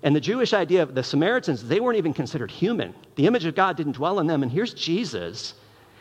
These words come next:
interacting with Samaritans. I thought that God's deliverer would have to be like us. And in fact, he's not like us. Hmm. So then he's gotta be a zealot, right?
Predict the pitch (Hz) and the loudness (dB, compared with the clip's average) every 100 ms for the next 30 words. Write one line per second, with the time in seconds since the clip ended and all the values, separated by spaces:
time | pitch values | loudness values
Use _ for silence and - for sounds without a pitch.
0 | - - 214 190 185 190 170 151 135 135 | -4 4 6 6 0 0 2 4 2 0
1 | - - - - _ - - 131 156 185 | -4 -20 -20 -20 _ -10 -4 2 2 2
2 | 175 120 82 - - - - - - - | -2 -4 -8 -8 -10 -10 -14 -20 -14 -2
3 | 196 269 - 104 104 - - _ _ _ | -2 0 -2 -2 -4 -10 -20 _ _ _
4 | _ _ _ _ 139 139 151 156 123 156 | _ _ _ _ 0 0 -2 -4 -4 -2
5 | 147 170 147 127 120 113 135 - - 123 | -2 -2 -2 0 -2 -4 -6 -6 -8 -6
6 | 113 107 180 139 - - - - _ _ | -6 -6 -6 -6 -8 -14 -16 -20 _ _
7 | _ - 107 95 - 143 151 - - - | _ -6 -4 -4 -4 -6 -6 -14 -20 -14
8 | 107 107 104 - 185 - - - - - | -8 -8 -8 -8 -8 -8 -14 -14 -16 -16
9 | - - - - - - - - - 202 | -20 -20 -20 -20 -20 -20 -20 -8 2 4
10 | 120 87 - - _ _ _ _ _ _ | 4 -4 -20 -20 _ _ _ _ _ _
11 | - _ - - - 143 143 123 123 117 | -20 _ -20 -14 -2 2 2 0 -4 -4
12 | 113 90 95 120 190 90 87 92 123 - | -6 -8 -4 -4 -4 -10 -12 -8 -8 -8